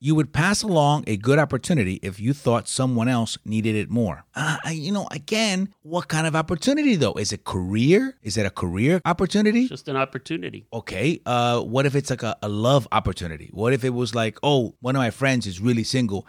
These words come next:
Speaker 1: and could really use a date. I'll just let Emmeline go out with him"?
Speaker 2: That's different. You're married. This would be like when you first met Emmeline.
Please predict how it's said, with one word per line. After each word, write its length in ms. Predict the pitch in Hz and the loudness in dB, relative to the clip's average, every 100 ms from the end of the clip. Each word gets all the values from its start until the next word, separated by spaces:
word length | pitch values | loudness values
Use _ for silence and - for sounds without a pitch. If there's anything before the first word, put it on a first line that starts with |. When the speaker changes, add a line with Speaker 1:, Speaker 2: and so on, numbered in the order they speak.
| - | -12
Speaker 1:
and 120 | 117 | -12
could 140 | - 104 | -4 0
really 160 | 120 | 4
use 160 | 123 98 | 4 2
a 60 | |
date. 320 | 87 127 107 - | 0 0 0 -2
I'll 140 | 110 117 | 0 0
just 180 | 120 123 | 0 -2
let 160 | 110 110 | -2 0
Emmeline 360 | 117 120 131 | 0 2 0
go 160 | 117 101 | 0 0
out 120 | 101 | 2
with 120 | 180 | 2
him"? 160 | 247 220 - | 0 -2 -6
Speaker 2:
That's 220 | 127 - | -6 -4
different. 400 | 165 175 110 98 | -4 -4 -6 -6
You're 100 | 107 | -4
married. 440 | 120 139 131 98 110 | 0 0 -2 -4 -4
This 160 | 135 | -4
would 160 | 165 131 | -4 -4
be 100 | 135 | -2
like 200 | 127 113 | -2 -2
when 200 | 123 113 | -4 -4
you 80 | 107 | -8
first 420 | - 127 113 110 | -6 -6 -6 -8
met 440 | 110 110 131 - - | -6 -2 -2 -4 -10
Emmeline. 520 | 104 98 95 90 | -10 -10 -10 -14